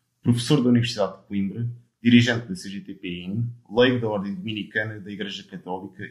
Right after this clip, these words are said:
e coordenador da Terra da Fraternidade, um espaço independente e inclusivo de encontro e intervenção no âmbito religioso, alimentado por vozes de diferentes tradições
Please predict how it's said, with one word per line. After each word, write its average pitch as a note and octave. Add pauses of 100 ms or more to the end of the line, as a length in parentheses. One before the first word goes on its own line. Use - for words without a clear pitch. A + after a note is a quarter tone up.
e A#2+
coordenador A#2 (180)
da G#2
Terra A2+
da G2+
Fraternidade, F#2+ (600)
um G#2
espaço G#2
independente A#2+
e -
inclusivo G#2+ (240)
de A2
encontro C3
e B2+
intervenção A#2
no A#2+
âmbito G#2+
religioso, E2+ (300)
alimentado A2
por G2
vozes A2
de E2+
diferentes G2+
tradições G#2+